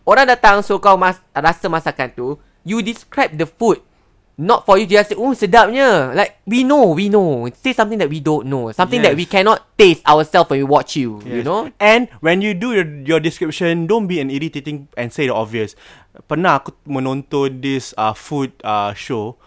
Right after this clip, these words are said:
Speaker 2: It's not, it's not, it's not a cooking show lah, but basically it's someone who goes to different warung to try food. This, this, this is, this is her, her comment, okay?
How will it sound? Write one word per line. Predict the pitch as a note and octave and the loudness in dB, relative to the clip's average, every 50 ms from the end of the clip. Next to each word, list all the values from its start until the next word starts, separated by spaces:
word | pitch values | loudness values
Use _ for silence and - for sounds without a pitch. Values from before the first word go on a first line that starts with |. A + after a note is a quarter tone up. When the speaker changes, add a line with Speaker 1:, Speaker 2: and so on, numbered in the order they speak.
| _ _ _ | _ _ _
Speaker 2:
It's | - C3+ B2 C#3+ | -10 -10 -6 -4
not, | G3 F3+ | -4 -4
it's | D3+ - | -2 -2
not, | G3+ D3+ C3 B2 | -2 -4 -4 -4
it's | C3 C#3 | -6 -6
not | G3+ D#3+ - | -8 -8 -8
a | |
cooking | - C#3 - E3 D3+ | -8 -12 -8 -8 -8
show | - D#3+ D3+ | -6 -4 -4
lah, | C#3 B2+ | -4 -2
but | B2 A#2+ B2 | -4 -6 -8
basically | C3+ C3 A#2+ D3 D3 E3+ E3 C3+ | -8 -10 -10 -10 -8 -8 -8 -8
it's | - - | -8 -10
someone | - - B2+ B2 C3 C#3 C#3 C#3 | -8 -6 -6 -4 -4 -4 -4 -4
who | C3 B2+ A#2+ | -6 -10 -10
goes | A#2 A#2+ C3 B2+ - | -8 -6 -8 -8 -8
to | - A#2+ | -8 -12
different | A2 A#2+ A#2 - - B2+ A#2+ A#2+ A#2+ A#2 | -10 -10 -10 -10 -8 -8 -6 -6 -6 -4
warung | A2 A2 A#2 A#2 A#2+ A#2 A#2 | -2 -2 -2 -2 -4 -8 -8
to | - A#2+ A2 | -10 -14 -10
try | - A2+ A2 | -8 -8 -8
food. | - - G#2+ A2 A2 _ _ _ _ _ _ _ _ _ _ _ _ _ _ _ _ _ _ _ _ _ _ _ _ _ _ | -8 -10 -10 -10 -10 _ _ _ _ _ _ _ _ _ _ _ _ _ _ _ _ _ _ _ _ _ _ _ _ _ _
This, | B3 B2+ C#3+ D3 | -18 -16 -16 -16
this, | C#3 C#3+ D3+ D3+ - | -14 -12 -14 -14 -14
this | - C#3+ D#3 D#3 - | -12 -10 -10 -8 -6
is, | E3 D3 - - | -8 -8 -8 -8
this | - C#3+ C3 D#3 | -12 -12 -10 -10
is | D3 A2+ | -12 -12
her, | A#2 A#2+ A2+ A2 | -10 -10 -10 -8
her | G#2+ A2+ | -10 -12
comment, | - - A#2 A#2 A2+ A2 | -12 -12 -10 -10 -10 -12
okay? | - D3 D#3+ E3+ | -12 -12 -14 -14